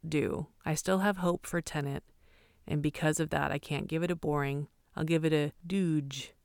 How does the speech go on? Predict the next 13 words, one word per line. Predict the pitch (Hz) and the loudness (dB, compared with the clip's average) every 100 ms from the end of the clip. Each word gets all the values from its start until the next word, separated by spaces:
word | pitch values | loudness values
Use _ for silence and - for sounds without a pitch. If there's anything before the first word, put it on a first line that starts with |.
| _ - | _ -4
which | 151 | 4
is | 170 143 | 6 6
an | |
<laughs> | 165 | 4
inverted | 160 160 160 175 | 2 2 0 0
good, | 170 156 190 196 - - - - - - - | 4 6 8 6 4 -16 -20 -18 -8 -6 -6
<laughs> | - - - - _ - - | -10 -12 -16 -20 _ -12 -2
and | 165 | 0
call | - 170 | 4 6
it | 180 | 6
at | 175 - | 4 2
that, | 151 143 147 - _ - | 2 2 0 -4 _ -4
and | 170 170 175 | 2 2 2